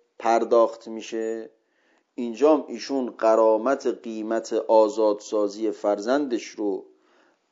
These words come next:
پرداخت کرده به مالک جاریه، در قبالش منفعت حریت ولد رو اکتساب کرده.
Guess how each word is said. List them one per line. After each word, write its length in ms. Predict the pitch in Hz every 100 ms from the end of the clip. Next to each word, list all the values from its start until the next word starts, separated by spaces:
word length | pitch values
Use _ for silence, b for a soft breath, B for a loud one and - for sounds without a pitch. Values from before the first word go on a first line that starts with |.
| -
پرداخت 520 | 104 104 120 135 -
کرده 300 | 165 165 165
به 140 | 151
مالک 500 | 135 120 110 123 123 107
جاریه، 520 | 113 104 101 113 175
در 260 | 180 117
قبالش 760 | 104 98 - 101 113 151 - -
منفعت 600 | 117 101 95 104 131 - 151
حریت 560 | 107 104 98 98 98 98
ولد 460 | 95 95 104 113 107
رو 80 |
اکتساب 720 | 92 90 - - 95 98 95
کرده. 580 | - 98 95 92 98 95